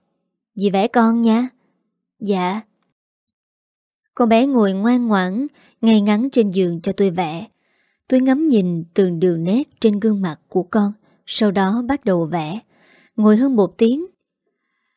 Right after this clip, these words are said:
Đến khi bức tranh gần hoàn thành, tôi thấy con bé dụi mắt liên tục. Đôi mắt con bé nặng trĩu,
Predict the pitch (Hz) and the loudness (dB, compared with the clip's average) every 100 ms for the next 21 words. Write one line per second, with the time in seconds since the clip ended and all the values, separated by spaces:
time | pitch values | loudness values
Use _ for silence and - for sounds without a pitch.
0 | _ _ _ _ _ - 214 247 226 202 | _ _ _ _ _ -2 0 2 4 4
1 | 180 254 - 220 190 190 175 190 185 165 | 4 0 0 0 2 0 0 -2 -2 -2
2 | 185 170 160 _ - 233 247 - 208 202 | -2 -4 -8 _ -2 0 0 0 0 2
3 | 226 - 190 170 185 269 - 190 196 185 | 0 0 0 0 -2 -4 -4 -2 -2 -2
4 | 180 165 - _ _ _ _ _ _ 185 | -4 -6 -8 _ _ _ _ _ _ 0
5 | 190 185 240 196 175 190 220 180 170 165 | 2 2 0 0 0 0 0 -2 -2 -2
6 | 185 170 190 | 0 2 0